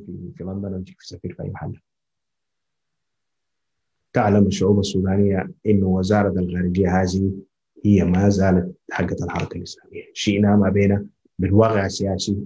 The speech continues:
وبالمعلومات الموجودة عندنا الآن. وحنمشي معلومة، معلومة من الناس السعودية. سلام.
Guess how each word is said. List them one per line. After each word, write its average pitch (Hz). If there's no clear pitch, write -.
وبالمعلومات 92
الموجودة 92
عندنا 87
الآن. 101
وحنمشي 101
معلومة، 92
معلومة 107
من 101
الناس 104
السعودية. 98
سلام. 107